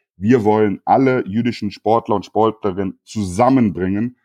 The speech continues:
damit sie sich kennenlernen, damit sie sich austauschen und voneinander lernen.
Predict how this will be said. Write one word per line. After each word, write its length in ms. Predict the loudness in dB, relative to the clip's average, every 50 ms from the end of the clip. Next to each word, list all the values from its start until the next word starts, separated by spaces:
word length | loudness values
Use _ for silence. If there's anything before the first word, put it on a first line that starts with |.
| _ _ _ _ _
damit 280 | -6 -4 -2 -2 -2 -2
sie 120 | -4 -4
sich 180 | -4 -6 -8 -8
kennenlernen, 480 | -6 -4 -2 -2 -2 -2 -2 -2 -4
damit 260 | -4 -6 -6 -8 -8
sie 120 | -10 -12 -12
sich 160 | -12 -8 -4
austauschen 760 | -2 -2 -2 -2 -4 -4 -4 -2 -2 -2 -2 -4 -8 -8 -6
und 240 | -6 -6 -6 -6 -4
voneinander 440 | -4 -2 0 0 0 0 0 0
lernen. 480 | 2 2 4 4 4 4 2 0 -4